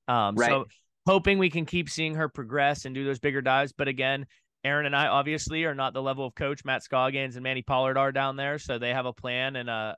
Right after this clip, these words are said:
Speaker 1: a method for their madness, and we'll see what that is over the next year and a half.
Speaker 2: Yeah, that's definitely the, the knock, if there is a knock on Haley,
Speaker 1: Yeah.
Speaker 2: is just the, the degree of difficulty is just not quite there.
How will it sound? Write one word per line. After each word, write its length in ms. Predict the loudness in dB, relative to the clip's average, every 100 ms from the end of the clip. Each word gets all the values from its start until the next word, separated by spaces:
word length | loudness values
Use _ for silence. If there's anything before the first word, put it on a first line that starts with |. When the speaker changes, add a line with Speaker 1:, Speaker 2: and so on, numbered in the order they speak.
| -8
Speaker 1:
a 80 | -4
method 340 | -2 -4 -6
for 140 | -4
their 100 | -2
madness, 560 | 0 0 0 -2 -4 -4
and 180 | -6 -4
we'll 140 | -6
see 160 | -4 -4
what 120 | 2
that 180 | 4 4
is 180 | 0 -2
over 140 | -6
the 60 | -4
next 360 | -4 -6 -10
year 180 | -4 -2
and 60 | 0
a 40 |
half. 260 | 0 -2 -8 _ _ _ _
Speaker 2:
Yeah, 260 | 2 2 2
that's 180 | -2 -4
definitely 300 | -4 -4 -4 -4
the, 160 | -6 -6
the 280 | -4 -4 -4
knock, 360 | -2 -2 -4
if 240 | -10 -16 -12
there 100 | -8 -6
is 160 | -6
a 60 | -4
knock 240 | -2 0
on 140 | -2 -4
Haley, 300 | -6 -4 -4
Speaker 1:
Yeah. 120 | -4
Speaker 2:
is 140 | -8
just 280 | -6 -6 -2 0
the, 160 | 0 4
the 80 | 6
degree 300 | 8 8 8
of 80 | 6
difficulty 500 | -2 -2 -4 -2 -2
is 100 | -4
just 200 | -4 0
not 160 | 2
quite 180 | 2 2 2
there. 180 | -2